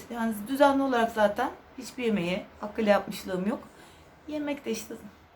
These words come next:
ölmemek için yapıyorum. Ondan sonra bak şimdi bir sonraki hikayede size bir şey atacağım. Bakın da bak. Çünkü çok tatlıyım.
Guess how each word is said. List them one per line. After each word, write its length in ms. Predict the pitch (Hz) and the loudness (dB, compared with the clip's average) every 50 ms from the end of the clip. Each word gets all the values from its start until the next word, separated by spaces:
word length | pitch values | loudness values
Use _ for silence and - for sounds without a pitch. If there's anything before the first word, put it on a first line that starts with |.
| - - - | -18 -6 0
ölmemek 460 | - 277 269 220 185 165 156 151 147 | 4 4 4 4 4 0 -2 -4 -6
için 220 | - - - 165 | -10 -12 -10 -8
yapıyorum. 480 | 151 151 143 147 - 165 156 156 - 269 - - - - - - - - - - - - - - - - - - - - - - - - - - | -6 -6 -6 -8 -6 -6 -4 -4 -4 -6 -10 -14 -20 -20 -20 -20 -20 -20 -20 -20 -20 -20 -20 -20 -20 -20 -20 -20 -20 -20 -20 -20 -20 -20 -14 -6
Ondan 240 | 262 269 262 254 254 | -2 0 0 0 -2
sonra 320 | 220 - 254 247 262 269 | -4 -4 -4 -4 -2 -2
bak 180 | 247 240 233 - | -2 -2 -4 -4
şimdi 280 | - 233 233 226 220 208 214 214 208 - 214 214 214 208 | -4 -2 0 0 0 0 -2 -4 -6 -8 -8 -8 -6 -4
bir 120 | 226 226 | -4 -4
sonraki 460 | 214 - - 214 214 202 196 196 208 | -4 -2 0 2 2 2 2 0 -2
hikayede 400 | 202 202 - 202 190 190 185 196 | -4 -2 0 0 0 0 0 -2
size 320 | 202 196 - 175 170 185 180 | -4 -6 -6 -6 -6 -6 -4
bir 40 | - | -6
şey 200 | - - 175 165 | -6 -4 -2 -2
atacağım. 360 | 156 - - - - 147 147 - - - - - - | -2 -4 -6 -12 -12 -12 -12 -14 -18 -20 -20 -16 -12
Bakın 320 | 208 180 185 - 160 160 147 | -12 -12 -10 -10 -10 -8 -8
da 140 | 147 143 | -8 -8
bak. 220 | 143 139 143 - - - - - - - - - - - - - - - - - - - - - - - - - - - - - - - - - - - - - - | -8 -12 -14 -14 -18 -20 -20 -20 -20 -20 -20 -20 -20 -20 -20 -20 -20 -20 -20 -20 -20 -20 -20 -20 -20 -20 -20 -20 -20 -20 -20 -20 -20 -20 -20 -20 -20 -20 -20 -20 -16
Çünkü 400 | - - 339 427 440 - - - - | -10 -6 -4 -4 -4 -4 -6 -6 0
çok 320 | - 466 480 - - - | 4 4 4 4 2 6
tatlıyım. 640 | 392 339 - - - - 214 208 185 185 185 180 185 | 6 6 6 6 4 0 2 4 4 4 2 2 -2